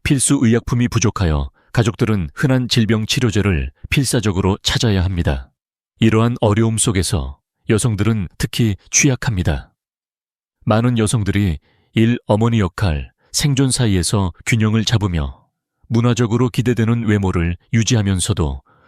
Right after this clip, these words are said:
부족한 물품을 얻기 위해 줄을 섭니다. 일부는 수제 상품이나 음식을 판매하여 가게를 지원하기 위해 비공식 시장으로 눈을 돌립니다.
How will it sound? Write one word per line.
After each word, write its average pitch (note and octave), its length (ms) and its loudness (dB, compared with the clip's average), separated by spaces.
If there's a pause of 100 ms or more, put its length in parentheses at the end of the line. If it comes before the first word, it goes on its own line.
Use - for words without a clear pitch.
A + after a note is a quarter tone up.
(120)
부족한 B2 400 0
물품을 A2+ 480 0
얻기 G#2 380 0
위해 E2+ 320 0 (160)
줄을 A2 320 0
섭니다. F2 560 -4 (1400)
일부는 A2 520 2 (300)
수제 C#3 260 0
상품이나 A#2 640 0 (160)
음식을 A#2 380 2
판매하여 G#2+ 720 0
가게를 A#2 460 0
지원하기 G#2+ 500 0
위해 C#2+ 300 -2 (220)
비공식 B2 460 2
시장으로 G2 540 0 (120)
눈을 A2 280 2
돌립니다. F2+ 720 -2